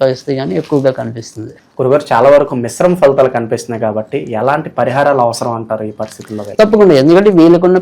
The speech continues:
Speaker 1: ప్రధాన గ్రహ స్థితిలోకి వచ్చేప్పటికి వీరికి కూడా మరి ఎక్కువగా ఇటు శని, మనము రాహుకి సంబంధించిన చెప్తున్న ఇబ్బందులు, ప్రాథమికంగా శనితోనూ రాహుతోనూ మనం ఎక్కువగా సూచించడం అనేది జరిగింది. So దీన్ని బట్టి ఏంటంటే శని రాహుల కాంబినేషన్లు అంటే కనుక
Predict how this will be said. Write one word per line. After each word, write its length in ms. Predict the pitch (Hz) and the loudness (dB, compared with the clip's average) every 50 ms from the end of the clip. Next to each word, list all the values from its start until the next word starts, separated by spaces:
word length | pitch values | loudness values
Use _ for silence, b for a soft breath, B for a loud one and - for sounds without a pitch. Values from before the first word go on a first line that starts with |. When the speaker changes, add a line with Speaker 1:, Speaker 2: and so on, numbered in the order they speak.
| 180 175 | 2 0
Speaker 1:
ప్రధాన 360 | 175 170 175 175 175 180 175 175 170 170 165 160 160 160 156 | 2 2 2 2 2 2 2 2 2 2 2 2 0 0 2
గ్రహ 260 | 160 160 160 165 175 160 165 | 2 2 4 2 0 -2 -2
స్థితిలోకి 460 | - - 165 165 165 160 165 165 160 160 | -2 -2 0 0 2 0 0 0 0 0
వచ్చేప్పటికి 460 | 160 160 170 160 160 165 170 175 196 | -2 -2 -4 -6 -6 -6 -8 -6 -2
వీరికి 380 | 180 180 180 175 175 175 170 | 0 2 2 2 2 2 -2
కూడా 160 | 165 175 170 175 | -2 0 -2 0
మరి 200 | 170 160 156 156 151 | 0 2 2 2 0
ఎక్కువగా 380 | 151 - 165 160 156 165 160 156 147 139 - b b b b b b b b | 0 0 0 0 4 4 4 4 4 2 -2 b b b b b b b b
ఇటు 240 | 147 139 - 143 | 0 2 2 2
శని, 420 | 123 - - 139 143 160 170 180 180 175 165 165 170 147 | 0 2 2 4 6 8 8 8 8 6 6 4 2 0
మనము 560 | 147 147 147 147 143 139 135 127 123 123 127 127 _ _ _ _ _ - 143 135 | 0 2 2 2 2 2 0 0 -2 -4 -6 -8 _ _ _ _ _ 0 2 4
రాహుకి 440 | 143 143 151 151 160 165 160 170 151 | 6 6 6 6 4 4 2 2 2
సంబంధించిన 560 | 160 151 143 147 143 143 139 - 156 156 160 160 160 | 2 0 0 0 -2 -2 -4 -2 -2 -2 0 0 -2
చెప్తున్న 240 | 143 - - 143 131 123 | -2 -2 -2 -2 -2 0
ఇబ్బందులు, 360 | 117 123 139 139 131 120 123 160 185 - _ _ _ _ | 0 2 2 2 2 0 0 -4 -6 -10 _ _ _ _
ప్రాథమికంగా 640 | - 135 127 127 135 143 151 151 156 160 151 160 180 170 B B B B B - | 2 4 4 4 4 4 2 2 2 2 2 2 2 0 B B B B B 2
శనితోనూ 460 | 156 151 151 147 - 160 165 175 170 160 | 4 4 4 4 4 4 4 4 4 6
రాహుతోనూ 460 | 156 151 151 156 151 - 165 160 165 170 160 | 6 6 6 4 2 0 0 -2 0 0 0
మనం 120 | 151 151 143 143 | 0 0 -2 -2
ఎక్కువగా 280 | 143 - 156 147 156 147 147 | -4 -2 -2 0 0 0 0
సూచించడం 540 | - 147 135 - 156 147 143 - - 147 143 139 | -2 -4 -4 -2 -2 -4 -2 -2 -4 -4 -4 -2
అనేది 220 | 139 135 131 123 120 | -2 -4 -4 -2 -2
జరిగింది. 320 | 117 113 113 110 120 127 151 196 - | -4 -4 -4 -10 -12 -12 -14 -10 -2
So 100 | - 208 202 165 | 0 0 2 2
దీన్ని 220 | 147 151 170 175 170 165 | 4 4 4 4 4 2
బట్టి 220 | 165 165 - 180 175 | 0 0 0 0 0
ఏంటంటే 280 | 170 170 170 165 175 190 - | 0 0 -2 -4 -6 -6 -2
శని 180 | - 156 160 165 175 | 0 0 0 2 2
రాహుల 240 | 175 175 175 175 170 | 2 4 4 4 2
కాంబినేషన్లు 600 | 170 165 160 160 165 165 165 160 160 160 156 156 156 | 2 0 -2 -2 -2 -4 -4 -6 -6 -6 -4 -4 -4
అంటే 120 | 151 - - | -4 -6 -6
కనుక 260 | 185 170 175 175 | -4 -4 -2 -2